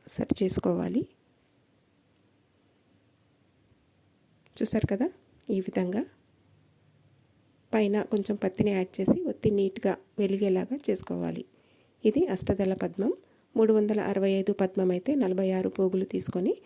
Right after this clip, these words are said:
ఎనిమిది భాగాలుగా చేసుకొని ఇదే విధంగా చేసుకోవాలి. ఇప్పుడు వన్ నాట్ ఎయిట్ కమలం ఒత్తిని చూద్దాము.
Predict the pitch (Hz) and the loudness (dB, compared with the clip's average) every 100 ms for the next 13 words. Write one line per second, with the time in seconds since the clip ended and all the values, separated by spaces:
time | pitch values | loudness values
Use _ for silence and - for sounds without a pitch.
0 | - _ _ 208 196 190 190 185 185 185 | -20 _ _ 2 2 2 0 0 0 0
1 | 190 - 180 - 202 302 214 190 185 185 | -2 -2 -4 -2 0 2 2 0 -2 -2
2 | - 285 - - - 165 170 170 - _ | -4 -4 -4 -6 -6 -6 -4 -6 -10 _
3 | _ _ - _ 254 247 214 196 - 214 | _ _ -20 _ 0 2 2 2 0 0
4 | 208 214 247 226 214 - 190 196 190 185 | 2 4 4 2 -2 0 0 2 2 0
5 | 185 180 185 - - _ _ _ _ _ | -2 -2 -2 -4 -12 _ _ _ _ _
6 | - 185 190 180 330 | 0 0 0 0 0